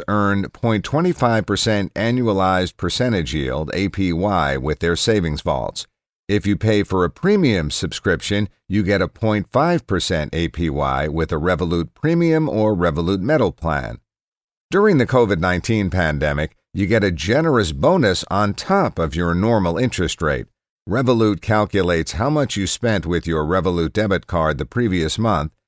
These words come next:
and that amount is eligible for a four point five percent A P Y bonus. For instance, if you spent four hundred dollars with your card last month and you have five hundred dollars in your savings vault, you'll receive the four point five percent bonus on four hundred dollars.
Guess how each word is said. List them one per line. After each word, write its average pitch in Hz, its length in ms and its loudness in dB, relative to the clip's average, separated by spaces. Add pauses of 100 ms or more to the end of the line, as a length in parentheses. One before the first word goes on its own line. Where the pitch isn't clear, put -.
and 80 100 -6
that 87 180 0
amount 87 380 0
is 82 240 -2
eligible 90 580 -2
for 85 260 -2
a 78 60 -4
four 165 380 0
point 135 400 -2
five 101 380 0
percent 92 500 0
A 95 160 0
P 113 220 0
Y 71 260 0
bonus. 92 580 -2 (460)
For 131 160 2
instance, 107 460 0 (200)
if 113 220 0
you 117 100 2
spent 98 300 -2
four 151 220 2
hundred 98 300 0
dollars 71 460 -2
with 85 180 -4
your 80 140 -2
card 85 320 0
last 69 320 -4
month 76 340 -4
and 95 160 -2
you 80 100 -2
have 82 200 -2
five 110 320 -2
hundred 87 240 -2
dollars 78 400 0
in 80 100 -2
your 73 120 -4
savings 104 500 0
vault, 76 340 0 (280)
you'll 107 240 2
receive 82 480 -2
the 82 80 -2
four 127 260 -2
point 104 340 -2
five 85 300 0
percent 85 420 -2
bonus 98 420 0
on 90 280 -2
four 82 320 -4
hundred 73 320 -6
dollars. 101 500 -2